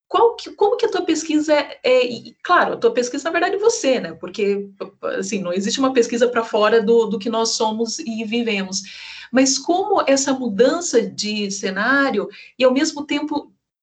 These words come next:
toda a tua trajetória pensando em democracia, em constitucionalismo, é pensando nas potencialidades, mas como afetou esse cenário? Como que você tem usado também a reflexão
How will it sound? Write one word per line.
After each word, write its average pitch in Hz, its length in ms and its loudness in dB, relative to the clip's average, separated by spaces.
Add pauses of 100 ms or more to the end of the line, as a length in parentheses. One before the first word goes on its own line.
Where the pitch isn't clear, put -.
toda 170 260 4
a 160 40 0
tua - 140 0
trajetória 240 560 4
pensando 233 340 2
em 226 80 0
democracia, 214 800 0
em 208 60 -4
constitucionalismo, 208 1040 -4 (320)
é 202 80 4
pensando 226 440 4
nas 220 220 2
potencialidades, 214 960 0
mas 269 180 2
como 311 220 -2
afetou 339 640 0 (100)
esse 208 220 -2
cenário? 175 560 -2
Como 269 240 -2
que 330 100 -6
você 269 260 0
tem 269 300 2 (320)
usado 302 800 2
também 247 640 4
a 214 160 2
reflexão 240 800 0